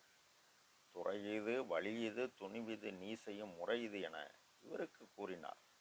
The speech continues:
அவர் சொல்லியபடி இவர் கேட்டார். அதனால் ஜீவகாருண்ய ஒழுக்கத்தால், ஜீவ தயவால், தயவு பேராற்றல் கூடி இவருடன், இவருடைய அன்பெனும் பிடியுள்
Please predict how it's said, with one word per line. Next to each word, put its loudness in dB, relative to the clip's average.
அவர் -2
சொல்லியபடி 2
இவர் -10
கேட்டார். -10
அதனால் 0
ஜீவகாருண்ய 10
ஒழுக்கத்தால், 10
ஜீவ 4
தயவால், 10
தயவு 6
பேராற்றல் 10
கூடி -8
இவருடன், 4
இவருடைய 0
அன்பெனும் 4
பிடியுள் -8